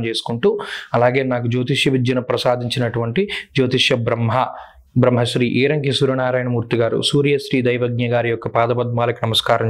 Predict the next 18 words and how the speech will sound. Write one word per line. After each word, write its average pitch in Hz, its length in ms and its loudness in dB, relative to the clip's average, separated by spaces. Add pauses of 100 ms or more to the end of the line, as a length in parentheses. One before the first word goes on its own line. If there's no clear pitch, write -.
చేసుకుంటూ, 117 440 0 (640)
సరస్వతి 131 460 2 (120)
స్వరూపమైనటువంటి 123 920 0
కార్యక్రమాన్ని 120 580 0 (100)
ప్రారంభం 117 440 0
చేస్తూ 117 320 -4
ఉన్నాము. 117 260 0 (1300)
తెలుగు 139 260 4
డివోషనల్ 147 540 0
ప్రేక్షకులందరికీ 131 800 2
నమస్కారం 117 440 0
అండి. 127 160 0 (1000)
డిసెంబర్ 202 440 4
నెల 180 160 4 (1400)
మనం 143 180 2 (260)
ఇరవై 170 240 6 (880)
రెండో 175 240 6 (160)
తారీఖు 175 420 2